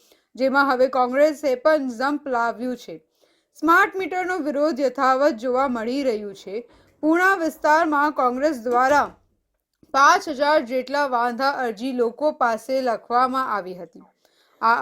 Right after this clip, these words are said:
અરજીઓ કોંગ્રેસના નેજા હેઠળ ડી જી વી સી એલ ની વડી કચેરી કાપોદ્રા ખાતે સબમિટ કરવામાં આવી હતી.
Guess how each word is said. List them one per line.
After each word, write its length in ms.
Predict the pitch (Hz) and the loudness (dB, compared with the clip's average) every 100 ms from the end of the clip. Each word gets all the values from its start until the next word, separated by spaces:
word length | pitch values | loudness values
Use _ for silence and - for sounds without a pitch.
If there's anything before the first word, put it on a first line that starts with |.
| 247 | 2
અરજીઓ 540 | 240 208 294 302 269 | 0 2 2 4 4
કોંગ્રેસના 720 | 269 269 262 285 311 - 302 294 | 2 -2 0 0 0 -2 -2 -2
નેજા 460 | 262 254 233 294 | -4 -6 0 2
હેઠળ 600 | 302 262 254 320 330 330 - _ _ _ | 2 0 0 0 0 0 -8 _ _ _
ડી 280 | 247 320 349 | -2 0 0
જી 180 | 330 370 | -2 -2
વી 220 | 320 330 | -2 -4
સી 180 | 311 349 | -4 -4
એલ 340 | 349 285 320 | 0 0 2
ની 140 | 311 311 | 0 0
વડી 320 | 262 247 320 | -2 -2 -4
કચેરી 540 | 294 254 269 269 285 | -2 -4 -4 -6 -6
કાપોદ્રા 720 | 285 240 220 254 254 233 285 | -4 -2 -2 0 0 2 0
ખાતે 520 | 285 277 285 294 285 302 | 0 0 0 -2 -4 -4
સબમિટ 480 | - 226 240 294 | -6 -6 -4 -6
કરવામાં 540 | - 247 240 254 254 233 | -2 -2 0 0 -2 -4
આવી 220 | 202 190 | -6 -8
હતી. 320 | 175 165 165 | -12 -16 -20